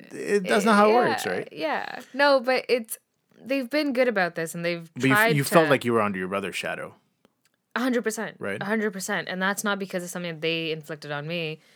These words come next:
Speaker 2: That's just me doing damage to myself 'cause I didn't know any better.
Speaker 1: No, but parents also
Speaker 2: Right?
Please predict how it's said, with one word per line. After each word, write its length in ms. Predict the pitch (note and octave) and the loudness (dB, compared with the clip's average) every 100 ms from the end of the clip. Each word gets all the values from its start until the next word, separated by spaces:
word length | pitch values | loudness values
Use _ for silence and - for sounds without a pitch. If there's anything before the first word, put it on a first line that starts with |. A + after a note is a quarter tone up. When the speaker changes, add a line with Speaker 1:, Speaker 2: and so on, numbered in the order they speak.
| _ _ _ | _ _ _
Speaker 2:
That's 180 | F3 F3 | -4 -2
just 220 | F3+ D#3 | -2 -4
me 520 | F3 F3+ F3+ F3+ E3 D#3 F3 D#3+ | -2 -2 0 -2 -4 -10 -16 -8
doing 260 | E3+ E3 | -6 -4
damage 360 | D#3+ D#3+ D#3+ D#3 | -4 -4 -4 -6
to 80 | D#3+ | -6
myself 500 | D3+ D3+ G#3 D#3 - | -6 0 0 0 -4
'cause 140 | D#3+ | -6
I 60 | D#3+ | -2
didn't 260 | E3+ D#3+ | -2 -2
know 160 | E3 G3 | 0 2
any 160 | E3 C#3 | 0 -4
better. 320 | C3+ C#3 F#3+ | -10 -10 -2
Speaker 1:
No, 60 | F3+ | 0
but 160 | E3 | 0
parents 300 | - E3 F3+ | 0 -2 -2
also 260 | F3 E3 D3 | -4 -2 -4
Speaker 2:
Right? 320 | - D3+ D3 | 0 -2 -2